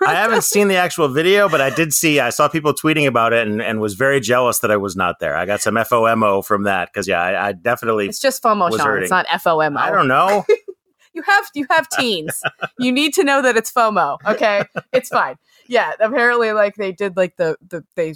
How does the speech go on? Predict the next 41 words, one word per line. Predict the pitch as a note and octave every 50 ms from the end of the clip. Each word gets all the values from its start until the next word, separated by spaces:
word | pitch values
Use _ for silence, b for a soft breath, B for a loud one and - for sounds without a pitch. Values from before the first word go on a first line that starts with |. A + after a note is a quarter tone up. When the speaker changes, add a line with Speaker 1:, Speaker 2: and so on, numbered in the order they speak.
| _ _ -
Speaker 1:
swayed, | - - - A3+ A#3 A3+ A3+ A3 A3 G3
they | F#3 F3
ran | E3+ F#3 F#3+ G3 F#3+
down | F3+ D#3+ E3
the | D#3+ D#3+
hill, | F3+ A3+ B3+ A#3+ A#3+ B3 A#3
they | G#3+ G3
touched | - A3+ F#3 - -
the | F3+ D#3+
rock, | D#3+ D#3+ B3 B3+ B3 B3 A#3 A#3 -
like, | G#3 F3 E3
there | - F3+ E3+
was | E3+ E3
an | E3+
opposing | D#3+ D3+ - F#3+ F3+ F3 E3 E3+ D#3+ F3
team | - - E4 D#4+ D#4 D4+
there, | D#4 D#4 D4 C#4+ C#4+ C#4+ C#4 C#4 C#4+ C#4+ B B B B B B
uh, | - G#3+ G#3 G3
that | F#3 F#3+ E3+ D#3+
got | - F#3 D#3+ F3+ F3+ -
booed. | F4 F4 F4+ F4+ F4 E4+ E4 E4 D#4+ D4+ D#4 B B B B B B
Um, | F3+ F#3 F#3 F#3 F#3 E3
and | F3+ G3 F#3+ F#3 D#3+
I | F3+ G3
think | - G3+ F#3+
the | - F#3
best | F3 F3+ F3 - -
tweet | - D#3+ -
from | - F3
that | E3 D#3+ D3
was | D3+ D#3+ -
somebody | - E3+ D#3 D3+ D3+ D#3
said, | - - D#3 D3+ D3+ D3 D3+
uh, | D#3 D3 C#3+ C#3+ - -
I | F#3
think | - F3+ - -
he, | F3+ F#3+ - _ _ -
uh, | E3+ F3 D#3 D3+ D3 C#3 - -
he | F#3+ - G#3
covers | F#3 - G#3 E3 E3+ -
Clemson, | - - G3+ F3 D#3+ - F3+ E3 D#3+ D#3